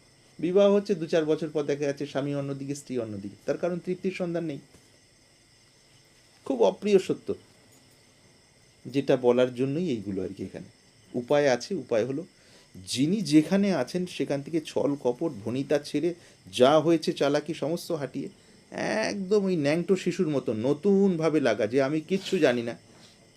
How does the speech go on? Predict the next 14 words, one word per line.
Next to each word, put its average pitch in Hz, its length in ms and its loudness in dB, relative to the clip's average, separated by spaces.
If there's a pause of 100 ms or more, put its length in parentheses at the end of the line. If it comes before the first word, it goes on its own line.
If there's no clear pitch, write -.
এতদিন 143 320 -2 (100)
জানার 143 300 6
একটা 147 220 0
গোলকধাঁধার 139 540 2
মধ্যে 139 220 -2
ফেসেছিলাম, 143 480 0 (760)
নতুনভাবে 143 520 2 (100)
শুরু 117 220 -2
করলাম। 98 260 -2 (1600)
এইভাবে 160 360 2
হলে 185 220 -6
তাহলে 165 240 -6
খুব 175 100 0 (100)
অল্প 123 140 0